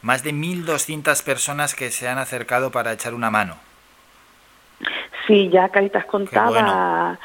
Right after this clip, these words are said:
Speaker 2: con un número importante de voluntariado en la provincia
Speaker 1: Ujú.
Speaker 2: de Las Palmas, pero esta crisis ha hecho, pues, que personas que realmente, pues, estaban en situación de erte o que estaban descubriendo la realidad en su entorno más cercano quisieran comprometerse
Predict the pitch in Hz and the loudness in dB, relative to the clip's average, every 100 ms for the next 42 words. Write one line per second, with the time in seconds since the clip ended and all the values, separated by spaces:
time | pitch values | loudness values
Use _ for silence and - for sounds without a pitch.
0 | - - - 190 202 202 208 208 226 208 | -16 -8 0 2 2 0 2 2 4 2
1 | 196 185 180 - 220 226 - 196 175 175 | 2 2 2 2 2 2 -2 -2 0 2
2 | 170 175 175 151 160 180 196 196 185 180 | 2 2 -2 0 2 4 2 2 -2 -4
3 | 170 - 165 120 160 180 - - 220 233 | -4 -2 -4 -2 0 2 0 2 0 0
4 | 254 262 226 190 190 - 196 220 247 240 | -4 0 2 4 2 0 -2 -2 -6 -2
5 | 214 208 233 254 262 - - - - - | 2 4 4 2 0 0 -6 -8 -6 2
6 | 220 - 208 202 196 220 233 233 226 - | 2 2 2 2 0 0 0 0 0 0
7 | 214 208 196 202 226 233 226 196 196 - | 2 2 2 0 0 0 2 2 0 -10
8 | - - - 214 202 196 185 185 202 208 | -16 -12 4 4 6 4 2 2 2 2
9 | 202 - 196 175 196 196 190 196 226 226 | -2 -6 -8 -8 -8 -2 2 4 4 2
10 | - 202 196 - - - 208 196 196 190 | 2 2 2 -6 -10 2 4 6 2 0
11 | 190 185 180 170 190 214 214 - 202 220 | 2 4 4 2 2 2 0 -4 -2 2
12 | 247 233 208 180 170 180 202 196 - 190 | 2 4 2 2 2 2 0 0 -2 -4
13 | - 214 208 208 190 196 202 - 220 247 | 2 0 2 0 0 0 -4 0 0 0
14 | 254 196 208 208 - 220 - 214 214 233 | -4 0 2 2 0 -2 2 0 2 2
15 | 254 - 277 | 2 2 0